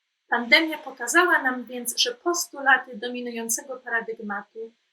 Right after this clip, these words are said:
doczy-, do-, które dotyczą interwencji państwa wyłącznie do usprawnienia mechanizmów rynkowych,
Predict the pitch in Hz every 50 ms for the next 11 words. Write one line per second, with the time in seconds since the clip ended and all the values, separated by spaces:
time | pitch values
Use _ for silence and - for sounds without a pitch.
0 | _ 226 208 233 226 - 247 240 240 - _ _ - 233 226 226 - - _ _
1 | - 262 214 240 240 240 - 302 - 285 269 269 - 262 - - 254 247 - 254
2 | 262 269 269 - 277 - - - 269 247 247 240 - - 247 240 208 240 233 240
3 | 254 269 269 262 - - 269 247 208 226 - - - - - 226 233 233 233 233
4 | 233 240 233 226 214 214 220 226 - 220 220 220 220 214 208 208 208 _ 214 208
5 | 208 208 - - 214 220 214 247 240